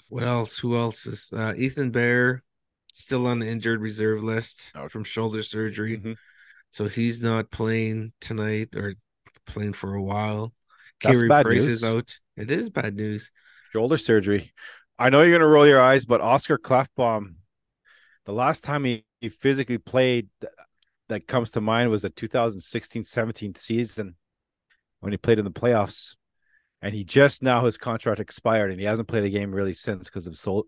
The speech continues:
Speaker 2: shoulder surgery.
Speaker 1: Yeah,
Speaker 2: That's how,
Speaker 1: 'cause
Speaker 2: like, that's how long you get, you can get out. Like, if you're
Speaker 1: Yeah, that's, I'm, I'm fortunate that I still have my
Speaker 2: Mm-hmm.
Speaker 1: shoulders. I never had a shoulder injury.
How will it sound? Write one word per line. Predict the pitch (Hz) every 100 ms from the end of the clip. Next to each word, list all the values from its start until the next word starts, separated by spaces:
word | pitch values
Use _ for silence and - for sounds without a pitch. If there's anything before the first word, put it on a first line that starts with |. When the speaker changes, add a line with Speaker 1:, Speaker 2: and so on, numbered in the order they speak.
| -
Speaker 2:
shoulder | - 98 104 95
surgery. | - 87 78 67 _ _ _ _ _ _ _ _ _
Speaker 1:
Yeah, | 117 160 160
Speaker 2:
That's | 117 120
how, | 117
Speaker 1:
'cause | 185 - _ _ _ _ _ _ _ _ _ _ _ _
Speaker 2:
like, | 104 107 _
that's | 131 -
how | 175
long | 117 131 151
you | 123
get, | 123 113 123
you | 120
can | 120
get | 113 107
out. | 113 139 - - - _
Like, | 92 -
if | 90 95
you're | 95 85 _ _ _ _ _ _ _ _ _ _ _ _ _ _ _ _ _ _ _ -
Speaker 1:
Yeah, | 98 98 104
that's, | 113 - - - - - - - _ _ _ _ _ _ _
I'm, | 110 120 113
I'm | 127 123
fortunate | 123 110 - 110 107 101
that | 104
I | 107
still | - 104
have | 104 104
my | 107
Speaker 2:
Mm-hmm. |
Speaker 1:
shoulders. | 104 104 101 107 107
I | 104
never | 107 107
had | 107 104
a |
shoulder | 107 95 98 98 101
injury. | 101 107 104 104